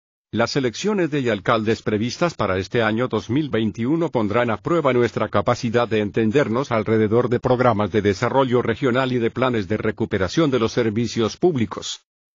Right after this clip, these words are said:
A eso vamos a dar suprema importancia y debatiremos sobre esos asuntos para llegar a acuerdos con sectores populares, democráticos y nacionalistas. Una campaña para evaluar y proponer.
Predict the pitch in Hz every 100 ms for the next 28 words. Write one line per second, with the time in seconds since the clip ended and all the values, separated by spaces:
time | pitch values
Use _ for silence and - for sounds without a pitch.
0 | _ 131 196 - 131 120 147 135 113 117
1 | 113 107 - 123 104 101 101 101 95 127
2 | 120 - 101 98 110 104 101 123 165 190
3 | - 139 110 117 123 117 135 120 196 185
4 | 170 - 123 117 110 123 156 143 - 131
5 | 113 120 - 139 117 135 - 180 208 -
6 | 113 104 113 104 95 92 - _ _ 117
7 | 110 - 120 123 113 156 - 110 101 107
8 | 98 95 117 - - - - _ _ _
9 | _ - 156 156 131 113 202 208 196 143
10 | 123 107 95 98 113 110 107 110 98 107
11 | 110